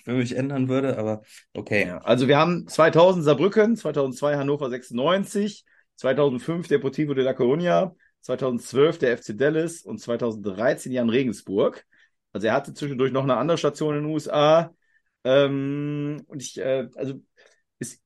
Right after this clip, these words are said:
Speaker 2: es ist ja der Lidio Approved, also Hannover und Deportivo La Coruña, das war so seine Zeit, weil dieser Wechsel zu Deportivo de La Coruña war in der Phase zweitausendfünf, wo Deportivo de La Coruña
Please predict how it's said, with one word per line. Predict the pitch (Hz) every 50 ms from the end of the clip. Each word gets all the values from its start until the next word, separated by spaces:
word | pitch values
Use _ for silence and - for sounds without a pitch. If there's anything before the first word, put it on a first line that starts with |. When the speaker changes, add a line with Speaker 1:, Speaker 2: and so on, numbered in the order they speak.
| _ _
Speaker 2:
es | - 139 -
ist | - 147
ja | - 143
der | 135 131
Lidio | 127 143 147 135 147 139
Approved, | 107 - 135 160 160 160
also | - 151 123 139 123 117
Hannover | 135 139 143 151 165 185 214 208 - - 190 180 175 180
und | 160 143
Deportivo | 131 160 139 151 147 - 165 147 143
La | 143 147
Coruña, | 139 143 120 143 147 151 143
das | 135 127 123
war | 127 139 135
so | 127 135
seine | 123 127 127 123 113
Zeit, | - - 151 147 151 156 147
weil | 131 139 131
dieser | 139 127 135 131 104
Wechsel | 160 165 - - 202
zu | - - 135
Deportivo | 120 139 135 - 139 - - 151 147 135
de | 117
La | 127 131
Coruña | 127 135 117 135 143 147 135 123 110
war | 123 127 131 143 147 156
in | - 123
der | 120 123
Phase | 117 - - 131 143 156 151 147 135
zweitausendfünf, | 135 135 135 135 131 120 104 - 156 160 147 127
wo | 131
Deportivo | 120 123 127 - 127 120 - 143 147 135
de | 120
La | 131 131
Coruña | - 143 123 170 208 175 143 143 208 214